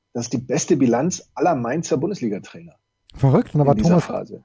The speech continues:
Speaker 2: da waren Thomas Tuchel und Jürgen Klopp auch dabei.
Speaker 1: So ist es.
Speaker 2: Ja.
Speaker 1: Alle waren sie dabei.
Speaker 2: Alle waren sie
Speaker 1: Und
Speaker 2: dabei.
Speaker 1: haben in, in ihren ersten siebzehn Spielen nicht so eine Bilanz hingelegt. Und das aber doch mit einer Mannschaft, die ja auf Abstiegskurs war. Also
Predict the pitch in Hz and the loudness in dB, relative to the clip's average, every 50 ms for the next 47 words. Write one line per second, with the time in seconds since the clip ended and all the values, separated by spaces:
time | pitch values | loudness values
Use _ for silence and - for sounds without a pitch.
0 | _ _ - 139 127 127 151 165 170 - 175 175 180 165 - - 208 240 - 254 | _ _ -4 0 0 2 4 2 2 2 2 2 2 2 2 2 0 0 0 0
1 | 220 190 190 190 196 214 202 - - 185 190 196 196 - 196 196 - 180 214 202 | -2 0 2 4 4 4 4 2 2 4 4 4 4 4 2 0 0 0 -4 0
2 | - 156 117 113 107 101 - _ _ _ _ _ _ _ _ _ _ _ _ _ | 0 0 0 0 -4 -6 -6 _ _ _ _ _ _ _ _ _ _ _ _ _
3 | _ _ _ _ _ _ - - - 123 175 220 302 262 - - - - _ - | _ _ _ _ _ _ -8 -2 0 2 4 4 4 2 0 -2 -8 -10 _ 0
4 | 143 175 - - 233 214 151 123 117 110 113 113 107 92 104 98 - 156 175 175 | 0 2 4 4 2 2 2 0 -2 -2 0 0 0 0 0 2 4 6 6 6
5 | 139 127 123 110 131 127 123 135 156 147 143 143 139 - 98 143 180 196 175 160 | 6 4 2 2 2 0 0 0 0 0 -2 -2 -4 -6 -6 -6 -4 -2 0 0
6 | 151 151 104 143 156 - 175 143 123 143 143 - 165 143 - - 139 156 156 139 | 0 0 0 -2 -2 0 -2 -2 -2 -2 -4 -4 -8 -6 -4 -4 -2 -2 -2 -2
7 | 156 165 - 165 156 143 131 127 120 135 185 208 - 175 131 113 110 127 143 139 | -2 -2 -2 -2 0 0 0 2 2 0 0 -2 -4 -4 -2 0 0 0 -2 -2
8 | - _ _ _ _ _ _ _ _ - - 117 113 127 131 147 - - - _ | -6 _ _ _ _ _ _ _ _ -14 -12 -8 -4 -4 -4 -4 -6 -8 -12 _
9 | _ _ _ - 131 131 131 110 - 147 - - 165 147 - 135 117 113 113 147 | _ _ _ -4 0 0 0 2 0 -2 0 -2 -4 -2 -2 -4 -4 -4 -4 -6
10 | - - 170 151 - _ - 127 135 165 160 151 151 151 139 139 139 143 139 143 | -4 -4 -4 -4 -4 _ -4 -2 0 2 2 2 2 0 -2 -6 -12 -16 -18 -20
11 | - - - - - - - - - 208 214 - - - 123 113 104 110 107 104 | -20 -20 -20 -20 -20 -20 -18 -14 -12 -12 -10 -10 -6 -4 -4 -4 -4 -4 -6 -6
12 | 110 110 113 | -4 -4 -4